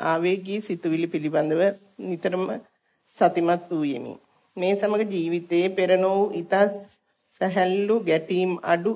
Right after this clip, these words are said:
ඇලීම්ද අඩු ස්වභාවයකට පත්වී ඇති බවක් පේන්නට තිබේ. පරයන්ක භාවනාව. පරයන්කයට ඉඳගත් පසුව "මම දැන් මෙතන" කියා සිත ශරීරයට ගෙනෙමි. ඉන්පසුව සුලන් රැල්ලට සිත යොමු කරමි.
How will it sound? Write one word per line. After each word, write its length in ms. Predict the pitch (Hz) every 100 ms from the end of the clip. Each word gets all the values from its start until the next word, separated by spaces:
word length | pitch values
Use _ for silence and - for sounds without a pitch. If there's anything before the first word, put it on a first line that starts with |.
| -
ඇලීම්ද 500 | 160 170 175 180 180
අඩු 280 | - 160 202
ස්වභාවයකට 720 | 208 170 185 160 175 185 185
පත්වී 440 | 196 156 - 190
ඇති 200 | 185 175
බවක් 280 | 160 156 165 -
පේන්නට 460 | 160 156 151 147
තිබේ. 360 | 151 170 143 131 - _ _ _ _ _
පරයන්ක 420 | 190 175 185 196 196
භාවනාව. 640 | 190 151 151 139 120 - - _ _ _
පරයන්කයට 640 | 185 175 185 190 208 208 220
ඉඳගත් 400 | 190 165 175 180
පසුව 360 | 165 147 180 180
"මම 240 | 190 175
දැන් 200 | 170 185
මෙතන" 320 | 196 175 170 190
කියා 300 | 196 185 202
සිත 220 | 202 170 190
ශරීරයට 640 | 196 160 165 165 165 165
ගෙනෙමි. 500 | 170 151 147 135 117 - _ _ _
ඉන්පසුව 520 | 185 185 190 196 208 208
සුලන් 340 | 196 165 175
රැල්ලට 380 | 185 185 185 190
සිත 220 | 208 175 175
යොමු 240 | 165 156
කරමි. 360 | 156 139 139